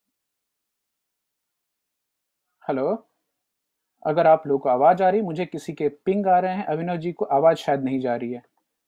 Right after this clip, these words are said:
तो अगर आप लोग को आवाज आ रही है तो बिल्कुल कन्फर्म करें। हाय रितेश, उसके बाद हम कंटिन्यू करेंगे। अ, मेरे Insta के मित्रों से,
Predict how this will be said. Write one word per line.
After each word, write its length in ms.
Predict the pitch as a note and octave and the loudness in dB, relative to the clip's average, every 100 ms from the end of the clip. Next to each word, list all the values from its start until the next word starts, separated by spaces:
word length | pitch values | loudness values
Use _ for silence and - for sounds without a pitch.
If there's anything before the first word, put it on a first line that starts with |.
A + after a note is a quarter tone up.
| _ | _
तो 60 | E3+ | 4
अगर 140 | F3+ | 6
आप 140 | G3 A3 | 8 8
लोग 100 | G#3+ | 6
को 60 | |
आवाज 240 | F#3 G3+ G3 | 8 8 8
आ 40 | |
रही 100 | G3+ | 6
है 60 | G#3 | 4
तो 60 | |
बिल्कुल 280 | E3+ F3 G3 | 0 -2 -2
कन्फर्म 300 | F3 D#3 E3+ | -4 -4 -2
करें। 260 | F3+ F#3+ D#3 | 0 -2 4
हाय 280 | D#3+ F#3 | 6 6
रितेश, 520 | D#3+ D3 F#3 A#3+ - _ _ _ _ _ _ | 2 -2 0 -2 -4 _ _ _ _ _ _
उसके 220 | - - | -8 -2
बाद 180 | D3+ C#3+ | 2 2
हम 120 | D3+ | 0
कंटिन्यू 360 | C#3+ B2+ C#3 B2+ | -4 -4 -2 -4
करेंगे। 380 | A#2+ A#2+ A2+ B2 _ _ _ _ _ _ - - - _ _ _ _ _ _ _ _ _ _ _ _ - | -6 -8 -10 -12 _ _ _ _ _ _ -20 -20 -20 _ _ _ _ _ _ _ _ _ _ _ _ 2
अ, 140 | D3 D3+ | 4 6
मेरे 240 | D#3+ E3 | 4 4
Insta 260 | D#3 - E3+ | 2 2 2
के 400 | F3 E3 D#3+ D3+ | 0 0 0 -2
मित्रों 300 | D3 D3 D3+ | -2 -2 -2
से, 260 | D3+ D3+ | 0 -2